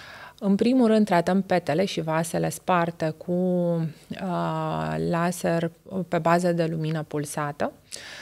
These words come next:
Asta o putem face și în luna mai la persoane cu un fototip mai deschis și care sunt dispuse să aplice cremă de fotoprotecție. Tratăm vasele sparte, uh, de la nivelul membrelor inferioare,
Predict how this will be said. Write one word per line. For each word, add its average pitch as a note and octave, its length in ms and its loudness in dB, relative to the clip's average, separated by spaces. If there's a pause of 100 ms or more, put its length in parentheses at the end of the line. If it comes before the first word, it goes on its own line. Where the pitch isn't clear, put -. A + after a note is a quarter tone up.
(320)
Asta A#3+ 300 6
o A#3+ 40 4
putem A3+ 320 2
face G#3+ 440 4
și - 320 -2
în G#3 140 6
luna G3 280 4
mai F3+ 360 2
la E3+ 300 0
persoane E3+ 560 0
cu F3+ 140 -6
un F3 120 -2
fototip E3 500 -2
mai D#3+ 240 2
deschis F#3 600 0
și - 220 -4
care G#3 260 4
sunt G3+ 180 0
dispuse F#3 420 -2
să F3 120 -4
aplice D#3+ 360 -4
cremă D3 320 -4
de C3+ 100 -4
fotoprotecție. - 1000 -10
Tratăm F3+ 420 2
vasele F#3 400 2
sparte, G3 720 2 (560)
uh, F3+ 260 4
de F3+ 80 4
la F3+ 120 6
nivelul F3+ 420 4
membrelor F3 520 4
inferioare, A3 840 4